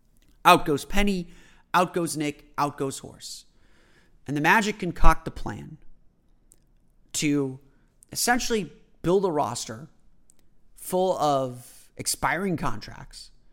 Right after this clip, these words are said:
in hopes of going after the big fish. Obviously, on yesterday's podcast, we talked about one of those big fish with Tim Duncan,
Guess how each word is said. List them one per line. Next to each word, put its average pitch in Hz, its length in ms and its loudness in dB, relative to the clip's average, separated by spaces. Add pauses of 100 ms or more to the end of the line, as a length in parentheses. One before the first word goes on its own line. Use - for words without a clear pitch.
(840)
in 151 100 0
hopes 180 380 2
of 147 100 -10
going 147 320 0
after 131 260 -8
the 123 60 -8
big 110 240 -10
fish. - 420 -20 (1120)
Obviously, 147 300 0
on 151 100 0
yesterday's 156 320 -2
podcast, 143 360 0
we 160 60 -16
talked 175 220 -2
about 151 160 -6
one 151 120 -6
of 139 60 -6
those 135 160 -8
big 139 200 -6
fish - 240 -8
with - 140 -18
Tim 120 220 -10
Duncan, 180 460 -4